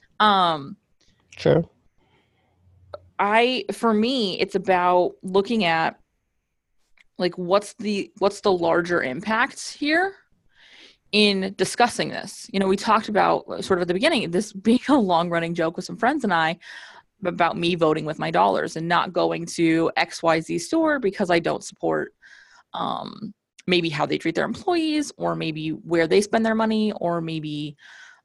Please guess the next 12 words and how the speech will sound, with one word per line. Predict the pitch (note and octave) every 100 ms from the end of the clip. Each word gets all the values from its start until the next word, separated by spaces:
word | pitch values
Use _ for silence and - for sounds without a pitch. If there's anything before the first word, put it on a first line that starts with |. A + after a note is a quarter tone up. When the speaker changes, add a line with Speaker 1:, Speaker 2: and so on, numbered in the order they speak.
| -
Speaker 1:
um, | D#3+ C3 - - -
the | -
kind | E3+ -
of | -
products | A#3+ A3 A3
they | G3
carry | G#3 F3
or | E3+
whatever | E3 E3 - D#3+ E3+ E3
that | E3 -
thing | - D#3+ D#3
is. | D3+ F3+ D#4 -